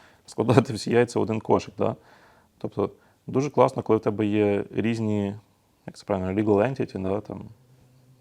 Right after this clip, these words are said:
можна написати, що це, які в різних ще й країнах.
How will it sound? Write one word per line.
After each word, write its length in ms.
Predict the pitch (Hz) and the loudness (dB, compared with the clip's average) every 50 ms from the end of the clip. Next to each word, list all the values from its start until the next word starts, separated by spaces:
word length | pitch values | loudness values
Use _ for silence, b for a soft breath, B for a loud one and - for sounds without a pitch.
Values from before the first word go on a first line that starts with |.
| - 95 92 | -18 -16 -14
можна 200 | - - 98 98 95 | -14 -14 -12 -10 -12
написати, 340 | 95 - - - 95 - - | -12 -8 -6 -6 -6 -6 -6
що 160 | - - - 123 | -6 -6 -6 -6
це, 140 | - 127 123 b b b b b b b b b b b b b b b b b b b b b _ _ _ _ _ _ - | -6 -10 -12 b b b b b b b b b b b b b b b b b b b b b _ _ _ _ _ _ -10
які 300 | - - - - 110 107 | -10 -8 -2 0 0 2
в 60 | 101 | 2
різних 260 | 104 113 107 104 95 | 2 2 2 2 0
ще 100 | - - | 0 -2
й 20 | - | -2
країнах. 520 | - 101 104 98 107 151 151 110 - - | 2 2 2 4 4 0 -2 -4 -8 -10